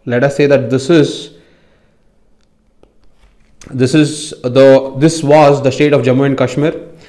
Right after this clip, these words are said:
Now, within this state of Jammu and Kashmir, they have created something called, this is Ladakh. Sorry, just,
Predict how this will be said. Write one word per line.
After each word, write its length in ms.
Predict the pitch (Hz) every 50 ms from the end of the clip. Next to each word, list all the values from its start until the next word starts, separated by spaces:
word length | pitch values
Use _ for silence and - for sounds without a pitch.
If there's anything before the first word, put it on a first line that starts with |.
| _ _ _ -
Now, 500 | 139 151 165 151 135 - - - - - - - _ -
within 260 | 135 143 139 180 185
this 300 | 180 170 - - 175 -
state 160 | - 156 156
of 160 | 165 139 135 - -
Jammu 260 | 135 135 139 143 151
and 100 | 147 143
Kashmir, 360 | 147 135 - - 165 170 165
they 100 | 143 151
have 160 | 147 143 139 -
created 680 | 147 147 165 175 170 165 143 117 104 - - - -
something 480 | - - 131 135 135 135 147 147 147 139
called, 460 | 147 135 123 123 131 165 185 - - - - - _ _ _ _ _ -
this 160 | 123 123 123
is 300 | 151 160 151 151 - -
Ladakh. 840 | - - - - 120 117 120 117 120 127 147 175 - - - - - - _ _ _ _ _ _ _ _
Sorry, 240 | _ - 214 202 196
just, 320 | 110 113 107 - - -